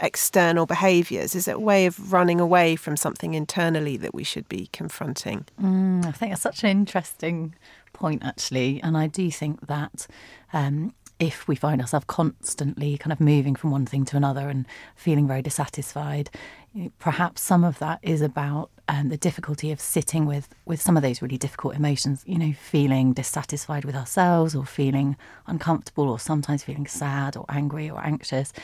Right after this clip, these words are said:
Speaker 2: Those are all very much, um, part of the human experience. And, um, we're not always encouraged to sit, sit with those feelings, actually,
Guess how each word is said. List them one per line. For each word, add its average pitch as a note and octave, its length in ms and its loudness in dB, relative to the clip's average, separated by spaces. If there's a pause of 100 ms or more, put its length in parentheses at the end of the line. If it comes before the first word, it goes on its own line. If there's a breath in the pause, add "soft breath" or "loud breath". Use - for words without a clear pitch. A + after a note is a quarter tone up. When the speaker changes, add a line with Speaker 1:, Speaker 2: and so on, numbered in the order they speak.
(220 loud breath)
Speaker 2:
Those D#3 180 0
are D#3 100 0
all D3+ 200 0
very D3 260 -4
much, - 400 -4 (120)
um, C3+ 260 -2
part C#3+ 240 -4
of - 40 -20
the D3 60 -6
human D3 260 2
experience. C#3 760 -6
And, C#3 140 0 (460 loud breath)
um, C#3 400 0 (100)
we're E3+ 140 0
not E3 180 4
always D3+ 240 2
encouraged C#3+ 460 -2
to D#3+ 80 -8
sit, - 260 -6 (180)
sit - 220 -8
with D#3 200 -2
those C#3 240 -6
feelings, D3 400 -6
actually, - 480 -8